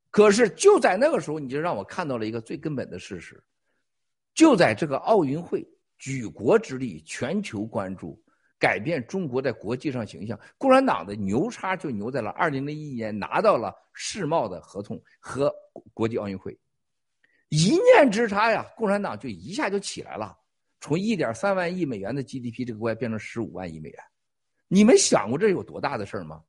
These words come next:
反过来说了，共产党就是八九六四杀掉这么多学生，他终身就要为此付出代价。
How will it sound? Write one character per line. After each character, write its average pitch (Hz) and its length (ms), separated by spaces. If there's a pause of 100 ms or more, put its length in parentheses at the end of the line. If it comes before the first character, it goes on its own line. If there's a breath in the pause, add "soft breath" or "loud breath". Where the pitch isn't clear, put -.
(340 soft breath)
反 185 380
过 262 140
来 285 160
说 175 220
了， 139 120
共 240 160
产 240 120
党 170 140
就 220 120
是 156 60
八 254 320
九 165 160
六 196 140
四 165 160
杀 254 280
掉 226 160
这 180 60
么 170 100
多 151 140
学 107 180
生， 123 140 (160 soft breath)
他 226 160 (220)
终 294 280
身 277 260
就 220 120
要 147 100
为 117 140
此 - 200
付 98 180
出 78 160
代 76 180
价。 - 140